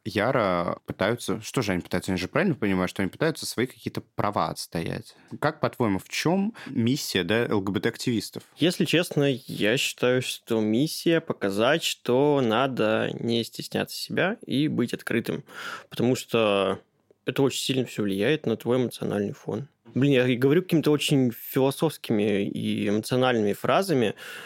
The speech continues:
Speaker 2: но я не понимаю, почему это должно быть в законодательстве, что это запрещено просвещать, быть собой.
Speaker 1: Мгм. Ну смотри, окей,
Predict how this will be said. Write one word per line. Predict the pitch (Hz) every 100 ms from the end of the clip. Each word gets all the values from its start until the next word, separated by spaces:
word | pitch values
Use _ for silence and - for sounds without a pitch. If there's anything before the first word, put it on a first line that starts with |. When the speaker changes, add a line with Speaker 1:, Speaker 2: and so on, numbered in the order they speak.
| - - -
Speaker 2:
но | 110 123 131 135 135 131 127 120 104 -
я | 127 135
не | 147
понимаю, | 147 160 170
почему | 123 147
это | 156
должно | 127 127 156
быть | 143
в | 123
законодательстве, | 120 143 139 131 117 - - - - 78 - _ _ _ _ _ _ -
что | - - 107 98 92 80 -
это | 117 120
запрещено | 120 131 143 - 143 156 190 135 117 113 127 - _
просвещать, | 135 127 - 120 - - 135 175
быть | 123 127
собой. | - 113 107 - 78 135 _ _
Speaker 1:
Мгм. | 123 127 117 104 - - -
Ну |
смотри, | 104 120 127 135 107
окей, | 101 - 123 90